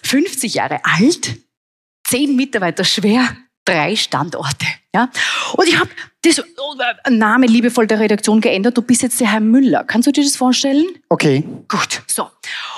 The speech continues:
Speaker 1: Und er hat den ersten Auftrag bei mir gebucht. Ich war zarte zweiundzwanzig und es war alles noch ein bisschen strenger und fester.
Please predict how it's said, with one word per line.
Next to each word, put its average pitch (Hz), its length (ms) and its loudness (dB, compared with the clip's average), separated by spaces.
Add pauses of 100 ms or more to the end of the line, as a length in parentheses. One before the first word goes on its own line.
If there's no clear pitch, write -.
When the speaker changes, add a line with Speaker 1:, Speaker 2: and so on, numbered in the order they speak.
(340)
Speaker 1:
Und 240 120 0
er 214 100 2
hat 254 140 0
den 247 180 -4
ersten 226 420 0
Auftrag 190 380 -2
bei 247 120 0
mir 214 160 2
gebucht. 294 420 2
Ich 262 160 -4
war 247 140 -2
zarte 285 400 -2
zweiundzwanzig 269 720 -2
und 254 100 -2
es 277 120 0
war 269 100 -2
alles 294 220 0
noch 285 80 0
ein 269 80 -2
bisschen 277 200 4 (440)
strenger 269 440 0
und 262 140 -6
fester. 262 300 -2